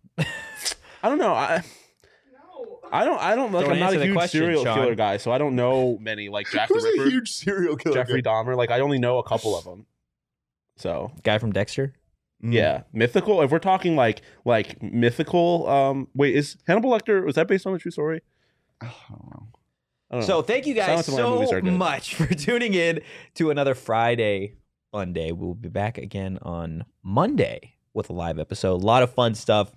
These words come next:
Speaker 1: planned for next week. If you enjoyed the show, you can follow us at P H N X underscore Sun Devils. You can follow me at Anthony underscore Totri. Shane?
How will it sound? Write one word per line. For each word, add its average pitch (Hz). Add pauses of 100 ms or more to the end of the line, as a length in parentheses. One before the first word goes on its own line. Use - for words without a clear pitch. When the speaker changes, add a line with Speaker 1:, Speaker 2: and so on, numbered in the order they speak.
(320)
Speaker 1:
planned 123
for 110
next 110
week. 110
If 104
you 104
enjoyed 104
the 98
show, 101
you 98
can 92
follow 95
us 92 (300)
at 101
P 110
H 101
N 107
X 101
underscore 98
Sun 131
Devils. 120
You -
can 87
follow 90
me 110 (220)
at 139
Anthony 127
underscore 101
Totri. 214
Shane? 190